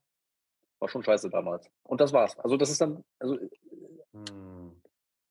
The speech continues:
Speaker 1: das beschreibt das, glaub ich, ganz gut. Das ist halt so, früher wär ich dann halt, "Oh, hinsetzen, nicht, dass du jetzt eine Panikattacke kriegst und die Leute merken das."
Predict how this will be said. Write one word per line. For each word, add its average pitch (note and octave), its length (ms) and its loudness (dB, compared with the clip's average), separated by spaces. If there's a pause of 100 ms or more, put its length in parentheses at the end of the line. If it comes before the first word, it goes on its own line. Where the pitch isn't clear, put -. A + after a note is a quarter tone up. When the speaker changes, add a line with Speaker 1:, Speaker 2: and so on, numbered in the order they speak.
(380)
Speaker 1:
das - 280 2
beschreibt E3 360 6
das, E3 80 6
glaub D#3 140 10
ich, C#3+ 60 4
ganz B2+ 160 2
gut. G#2 280 -2
Das A2 140 -2
ist G2+ 80 2
halt D3 100 6
so, D3 80 4
früher E3+ 260 8
wär D#3+ 80 6
ich D3+ 60 2
dann C#3 180 6
halt, C3 240 4
"Oh, A2 140 -6
hinsetzen, A#2 560 -4 (320)
nicht, G#2+ 160 -6
dass A2 80 -2
du A#2 60 -6
jetzt - 80 -10
eine - 80 -4
Panikattacke B2+ 460 2
kriegst - 180 -8
und G#2 80 -4
die G#2+ 60 4
Leute D3 220 10
merken A2+ 280 4
das." C3 300 4